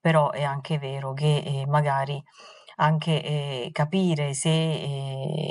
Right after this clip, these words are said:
è tutto chiaro o, per noi, ehm, diciamo è fondamentale. Quindi magari, ehm, scriveteci anche in chat che è tutto chiaro, uhm, e, e, <laughs> e noi andiamo avanti, <laughs> altrimenti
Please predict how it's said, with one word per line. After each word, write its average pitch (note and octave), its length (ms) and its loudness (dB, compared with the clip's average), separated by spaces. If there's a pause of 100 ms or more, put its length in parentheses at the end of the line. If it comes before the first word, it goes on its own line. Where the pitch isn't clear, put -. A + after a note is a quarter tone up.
è D3+ 60 -2
tutto E3 320 2
chiaro D3+ 480 2
o, C3+ 600 -2
per D3 180 -2
noi, C3 440 -4
ehm, B2+ 440 -4
diciamo C#3+ 320 2
è - 80 2
fondamentale. C#3+ 960 -2 (560)
Quindi E3 300 6
magari, D#3 520 4
ehm, D#3+ 360 2
scriveteci F3+ 680 0
anche E3+ 240 0
in D#3 80 2
chat D3+ 400 0
che D3 120 -2
è D#3 60 -2
tutto G#3 340 -4
chiaro, C#3+ 680 2
uhm, C#3 800 -2
e, D3+ 340 2
e, C#3+ 340 -4
<laughs> D#3 160 2
e - 40 6
noi D#3+ 240 6
andiamo C#3+ 360 -2
avanti, C3+ 480 -6
<laughs> - 0 -
altrimenti E3 720 2